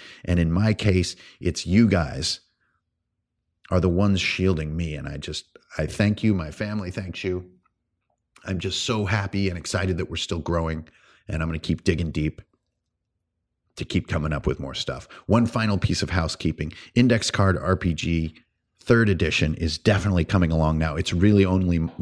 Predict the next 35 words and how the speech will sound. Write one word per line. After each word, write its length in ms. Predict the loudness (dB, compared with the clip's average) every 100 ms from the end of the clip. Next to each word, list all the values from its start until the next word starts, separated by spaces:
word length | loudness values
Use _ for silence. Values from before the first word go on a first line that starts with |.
| -4
it's 160 | 0 2
almost 340 | 2 2 0
my, 240 | -2 -4 -6 -16 _
my 160 | 0 0
exclusive 840 | 0 -4 -4 0 6 6 6 0
focus 460 | 0 -2 0 -4 -6
right 160 | -8
now. 160 | -10 -12
So 260 | -8 -10 -10 -12 -2
I 100 | 2
know 160 | 4
that 160 | 4 4
every 300 | 0 2 2
poll 340 | 2 4 4
that 100 | 2
I've 140 | -2 0
ever 160 | -2
done 220 | -2 -4 -6
on 120 | -6
Patreon, 480 | -6 -6 -10 -10 -8
you 120 | -6
guys 240 | -4 -4
have 80 | -4
said, 260 | -4 -4 -4
"Just 240 | -6 -2
work 220 | -2 0
on 100 | -2
that, 220 | 0 -2
will 120 | 0 0
you? 240 | 0 -4 -2
Will 220 | 4 4
you, 140 | 4
damn 280 | 2 -2 -4
it?" 160 | -8 -12 -20 -20 -16 -10
<laughs> 360 | -6 -4 -4